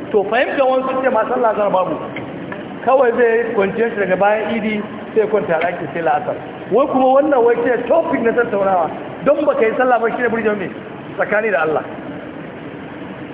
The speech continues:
Duk arnan duniya suna sallar ne, wani burgewa suka yi. Wai sai mutum ya kafa ba, ta yi kyau ba zai yi sallah ba, zai kwanta. Sai ka jadi mai kuma. Wanda annabi ce ba abin da yake jin daɗi a rayuwa kamar ya ga kanshi a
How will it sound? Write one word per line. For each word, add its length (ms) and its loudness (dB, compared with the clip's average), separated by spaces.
Duk 140 0
arnan 280 2
duniya 280 4
suna 240 2
sallar 200 2
ne, 120 -2
wani 140 2
burgewa 320 2
suka 160 -4
yi. 80 -6
Wai 160 2
sai 120 2
mutum 180 0
ya 60 2
kafa 220 2
ba, 120 2
ta 160 0
yi 100 -4
kyau 120 4
ba 100 2
zai 100 2
yi 80 -2
sallah 220 -2
ba, 60 -6
zai 120 -6
kwanta. 240 -4
Sai 180 2
ka 80 -2
jadi 260 0
mai 140 -2
kuma. 200 0
Wanda 260 2
annabi 360 0
ce 100 2
ba 240 2
abin 300 0
da 80 4
yake 280 0
jin 140 0
daɗi 240 2
a 140 2
rayuwa 260 2
kamar 240 -2
ya 80 0
ga 80 -4
kanshi 180 -4
a 80 0